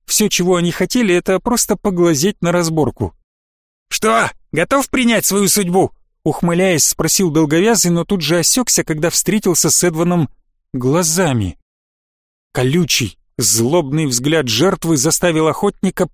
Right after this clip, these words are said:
подавиться очередной язвительной репликой. В мгновение ока Эдван преодолел разделяющее их расстояние и без всякого предупреждения атаковал.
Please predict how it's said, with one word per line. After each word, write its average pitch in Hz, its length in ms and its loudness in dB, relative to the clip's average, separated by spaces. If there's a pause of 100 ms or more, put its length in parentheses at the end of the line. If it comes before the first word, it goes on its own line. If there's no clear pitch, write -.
подавиться 165 680 0
очередной 156 640 0
язвительной 160 760 0
репликой. 120 520 -2 (720)
В 120 180 -6
мгновение 156 640 0
ока 165 340 0 (240)
Эдван 175 400 0
преодолел 175 540 2
разделяющее 156 680 2
их - 120 -4
расстояние 175 680 0
и 170 40 -2
без 160 200 -2
всякого 160 460 -2
предупреждения 160 960 -2
атаковал. 160 680 -2